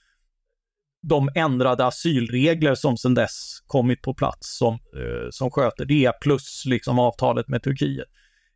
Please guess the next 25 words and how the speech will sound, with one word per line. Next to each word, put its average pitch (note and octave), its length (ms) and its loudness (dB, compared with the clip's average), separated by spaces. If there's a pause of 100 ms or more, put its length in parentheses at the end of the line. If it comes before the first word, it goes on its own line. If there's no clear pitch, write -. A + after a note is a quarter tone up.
Eh, C#3+ 160 4
men E3 200 2
ändå F3+ 460 4
så F3+ 160 -2
vill D#3+ 180 2
man D3+ 160 2
ha D#3 300 4
den D3 160 2
här, A#2+ 520 0
eh, A2 800 -4
en, C#3 100 2
en D#3 200 2
lag D3+ 320 4
om B2 200 4
den A#2+ 120 2
här A#2 360 0
åtgärden C#3+ 800 2
som, B2+ 340 0
som B2+ 200 -6
vi B2+ 100 0
vet D#3 420 2
är, B2+ 220 2
är B2 140 2
dyr, D#3+ 520 2
dålig C3+ 680 2